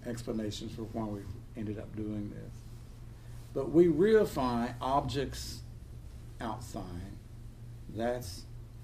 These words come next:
Allison. We reify objects, you know, so that, like, even a car can become a symbol or anything outside, eh,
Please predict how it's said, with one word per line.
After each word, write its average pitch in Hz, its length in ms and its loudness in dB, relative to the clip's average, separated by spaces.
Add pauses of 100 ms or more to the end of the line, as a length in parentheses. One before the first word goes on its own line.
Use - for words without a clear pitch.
(720)
Allison. - 720 -10 (2000)
We 139 180 4
reify 147 680 8
objects, 117 580 2
you 120 60 0
know, 110 280 0
so 135 120 0
that, 117 320 0
like, 117 280 -2
even 123 240 0
a 113 60 0
car 120 460 4
can 123 180 -2
become 120 340 0
a 113 80 2
symbol 117 760 0
or 104 260 -6
anything 156 480 4
outside, 117 540 -2 (120)
eh, 117 100 -4